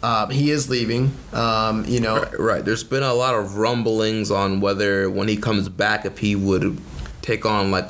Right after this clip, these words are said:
Speaker 2: a Liger, a new Liger persona, whether that be, like, a Liger two or, like, a Super Liger kind of gimmick.
Speaker 1: I think that part of the reason why is because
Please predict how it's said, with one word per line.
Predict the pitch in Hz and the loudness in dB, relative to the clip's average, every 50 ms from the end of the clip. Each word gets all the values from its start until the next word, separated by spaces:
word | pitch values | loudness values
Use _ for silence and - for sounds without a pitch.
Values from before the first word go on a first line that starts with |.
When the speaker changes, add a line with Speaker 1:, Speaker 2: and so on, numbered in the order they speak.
| - | -2
Speaker 2:
a | - 87 92 90 90 92 | 0 2 2 2 2 0
Liger, | 95 101 104 104 101 104 113 104 107 104 101 98 - - - - | 0 0 0 0 0 0 0 0 0 0 0 0 -2 -4 -6 -6
a | - 90 | -4 -2
new | 101 110 117 120 117 | 0 0 0 0 0
Liger | 107 104 104 104 107 107 107 | 0 0 0 0 0 -2 -4
persona, | 104 104 - 104 - - - 107 107 107 107 104 104 101 101 - - - - - - - - - - - | -4 -4 -4 -4 -2 0 0 2 2 2 2 2 2 0 -2 -4 -8 -12 -10 -10 -8 -8 -8 -10 -10 -6
whether | - 107 101 95 | -4 -2 0 2
that | 92 95 95 98 | 2 0 2 2
be, | 98 95 | 2 2
like, | 95 - | 2 0
a | 95 | -2
Liger | 92 95 98 101 104 104 101 101 - | 0 0 0 2 2 2 0 0 -4
two | - - - - 113 113 113 110 104 | -4 -6 -2 -2 0 0 2 2 2
or, | 98 95 | 2 2
like, | 92 90 - | 0 0 -2
a | - | -2
Super | - - - 120 113 110 - 107 104 | -2 0 0 0 0 0 -2 0 0
Liger | 101 98 98 95 95 95 92 101 98 95 95 95 95 - - - - - - - - - - | 2 2 2 2 0 0 0 0 0 0 0 -2 -4 -8 -14 -12 -12 -10 -10 -12 -14 -14 -6
kind | - 98 98 95 | -2 0 0 0
of | 92 - - | 0 0 0
gimmick. | 101 98 95 95 95 92 - - - - - - - - - - - | 0 2 2 2 2 0 0 -4 -10 -12 -12 -12 -16 -14 -14 -4 -4
Speaker 1:
I | 127 | -2
think | 127 165 190 202 202 196 | 0 0 -2 -2 -2 -2
that | 208 185 151 - - | -2 0 0 -2 -4
part | - - 135 131 139 151 | -6 -4 0 0 0 0
of | 147 135 | 0 0
the | 139 | -2
reason | 120 127 131 131 123 135 127 117 107 | 0 0 0 0 2 0 0 0 0
why | 107 107 107 110 117 120 123 135 131 - - - - - - - | 0 0 0 2 0 0 0 -2 -4 -8 -12 -16 -18 -10 -2 2
is | 127 131 120 120 | 2 4 4 2
because | - - - - 135 123 117 113 113 107 - - - - - - | 0 -2 -2 0 2 2 2 2 2 0 0 0 0 -2 -4 -6